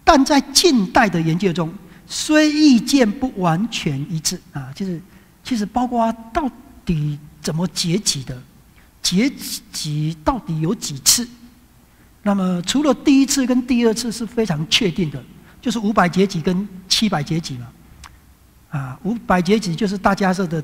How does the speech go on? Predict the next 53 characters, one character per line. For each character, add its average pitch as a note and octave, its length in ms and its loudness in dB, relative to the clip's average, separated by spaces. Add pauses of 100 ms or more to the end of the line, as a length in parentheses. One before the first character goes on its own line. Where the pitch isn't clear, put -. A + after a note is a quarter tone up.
(120)
七 - 220 0
色 G3 180 -2
窟， F3 240 -6 (240)
我 A#3 60 -10
们 E3+ 100 -4
叫 A3 80 0
七 - 280 -2
叶 G3+ 140 2
窟 F#3 200 -4
结 D#3 180 -2
集 D3+ 140 -12
嘛。 B2 140 -16 (600)
啊， C#3 180 -8
我 D3 60 -4
们 D#3 100 -4
都 F#3 80 -2
念 F#3+ 140 0
七 G3+ 160 0
色 F#3 160 -2
窟， F3 80 -2
还 E3+ 60 2
有 G3 80 0
七 G3+ 200 -2
叶 G3 120 2
窟 F3 160 -4
结 D#3 160 -2
集 D3 140 -14
嘛。 C3 100 -20 (600)
啊， C3 140 -8
就 G3+ 100 0
是 F#3 80 -4
王 F#3+ 200 2
舍 F3+ 120 0
城 D3 160 -4
的 D3+ 80 0
结 D#3+ 160 0
集 D3 220 -6
啊。 A2+ 100 -14 (540)
那 G3 140 -2
七 - 200 6
百 B3 160 6
结 G3+ 220 2
集 D#3+ 240 -2
就 F#3+ 140 -2
是 A3 100 -6
辟 A3+ 220 2
舍 E3 140 -2
离 C#3+ 120 -4
的 D3+ 100 -2
结 D#3 160 -2
集 D3+ 160 -8
嘛。 - 720 -18
啊， C#3 140 -16